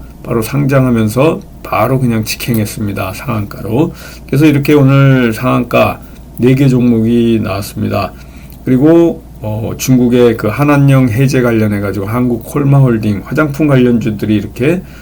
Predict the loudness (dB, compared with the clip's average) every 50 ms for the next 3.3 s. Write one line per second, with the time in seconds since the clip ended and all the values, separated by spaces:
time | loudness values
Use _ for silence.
0 | -20 -20 -18 -8 -4 -2 -2 0 0 0 0 2 2 0 0 -2 -2 -2 0 0
1 | 0 -2 -2 -4 0 0 2 4 4 4 4 4 2 2 2 2 2 2 2 2
2 | 2 2 0 -2 -2 -4 -6 -6 -6 -6 -4 -4 -2 -2 -4 -4 -4 -4 -4 -4
3 | -4 -6 -6 -6 -6 -6